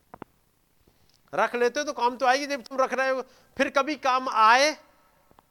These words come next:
जा तेरे विश्वास के मुताबिक हो। मेरी बात समझ रहे हैं चीज़ों को? कहाँ पे फंसते हैं? जब खुदावंद ने कहा, "चंगे हो गए हो, अच्छा ठीक है रख लेते हैं,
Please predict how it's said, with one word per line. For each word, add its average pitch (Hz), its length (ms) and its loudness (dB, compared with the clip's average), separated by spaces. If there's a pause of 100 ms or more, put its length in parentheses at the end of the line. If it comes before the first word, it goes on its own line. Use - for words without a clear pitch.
(220)
जा 165 160 -2
तेरे 170 220 -6
विश्वास 151 360 -10
के 165 80 -16
मुताबिक 139 380 -12
हो। 240 200 -14 (2500)
मेरी 165 160 -8
बात 202 140 -6
समझ 190 120 -12
रहे 214 120 -6
हैं 269 60 -8
चीज़ों 320 240 -12
को? 254 140 -10 (1900)
कहाँ 190 220 -2
पे 277 160 -2
फंसते 196 420 -6
हैं? 107 220 -20 (2250)
जब 139 120 -10
खुदावंद 156 360 -4
ने 160 80 -8
कहा, 160 100 -4
"चंगे 156 260 -10
हो 151 200 -8
गए 170 160 -6
हो, 208 260 -10 (300)
अच्छा - 160 -20
ठीक 175 240 -20
है 147 60 -16
रख 123 200 -18
लेते 95 280 -20
हैं, 101 60 -20